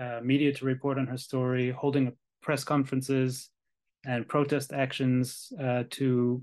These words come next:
raise awareness of what happened. Um, but I think in contrast to the Aichi Triennale, which was a very high profile event, uh, this was sort of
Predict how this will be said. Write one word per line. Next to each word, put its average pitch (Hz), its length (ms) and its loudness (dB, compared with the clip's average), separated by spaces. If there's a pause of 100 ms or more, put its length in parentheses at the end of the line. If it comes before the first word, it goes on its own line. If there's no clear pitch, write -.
raise 135 260 2
awareness 135 520 2
of 131 140 -8
what 127 160 -4
happened. 123 500 -4 (880)
Um, 135 320 6
but 135 140 2
I 127 80 4
think 139 340 2 (540)
in 147 160 2
contrast 156 460 0
to 147 80 -2
the 143 100 -6
Aichi 135 380 -2
Triennale, 139 580 2
which 131 160 0
was 113 140 -8
a 117 60 -8
very 120 220 0
high 147 240 0
profile 143 500 2
event, 131 460 0 (560)
uh, 131 220 2
this 135 260 -2
was 139 180 -4
sort 131 140 -2
of 131 220 -4